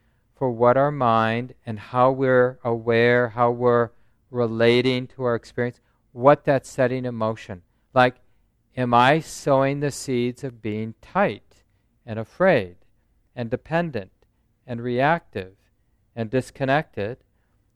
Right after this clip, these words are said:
Or am I sowing some other seeds, like being more wise and more kind and more forgiving and more spacious and more skillful? What kind of seeds are being planted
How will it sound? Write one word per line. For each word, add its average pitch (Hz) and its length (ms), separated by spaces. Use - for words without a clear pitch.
Or 131 220
am 131 100
I 139 160
sowing 147 460
some 165 200
other 226 220
seeds, - 640
like 117 240
being 127 260
more 123 460
wise 123 600
and 113 120
more 117 180
kind 127 640
and 107 140
more 113 160
forgiving 113 720
and 120 100
more 120 200
spacious - 1040
and 117 140
more 113 160
skillful? - 640
What 120 240
kind 143 280
of 160 80
seeds 139 680
are 139 100
being 120 280
planted 117 680